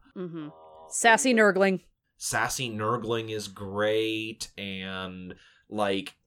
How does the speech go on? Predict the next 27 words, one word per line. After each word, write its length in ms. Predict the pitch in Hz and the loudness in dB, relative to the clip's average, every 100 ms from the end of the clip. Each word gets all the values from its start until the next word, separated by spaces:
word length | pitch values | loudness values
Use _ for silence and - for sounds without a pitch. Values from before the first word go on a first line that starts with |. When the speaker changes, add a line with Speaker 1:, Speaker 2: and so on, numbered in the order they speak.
| _ _ | _ _
Speaker 2:
even 320 | 208 240 254 208 | -6 -4 -2 4
the, 140 | 143 - | 2 2
even 280 | 185 180 160 | -6 -2 4
the, 320 | 131 117 113 | 6 6 2
the 100 | 107 | -2
Loyalist 520 | 98 101 107 101 - | 2 4 4 2 -2
Primarchs 480 | 107 98 92 90 - | -6 -6 -6 -8 -8
and 100 | 90 | -10
the 40 | |
Forge 420 | 85 - 92 90 85 | -10 -6 -4 -4 -4
World 300 | 90 82 78 | -6 -6 -6
stuff, 420 | - 80 76 - | -8 -6 -8 -8
like, 320 | 95 90 - _ - _ - | -4 -4 -4 _ -20 _ -16
Guilliman 380 | - 196 247 226 | -6 -4 -2 -4
is 100 | 139 | -2
a 60 | |
good 400 | 90 78 87 80 | -4 -4 -6 -6
model. 480 | 73 69 65 - - _ _ _ - | -10 -12 -12 -14 -20 _ _ _ -10
I 100 | 104 | -4
may 100 | 139 | 0
not 180 | 156 151 | 2 4
actually 300 | 131 127 107 | 4 2 0
like 320 | 90 98 101 135 | 2 0 0 -6
him 80 | |
in 80 | 107 | -6
the 80 | 85 | -8
fluff, 640 | - - 95 95 107 - | -10 -12 -2 0 0 -4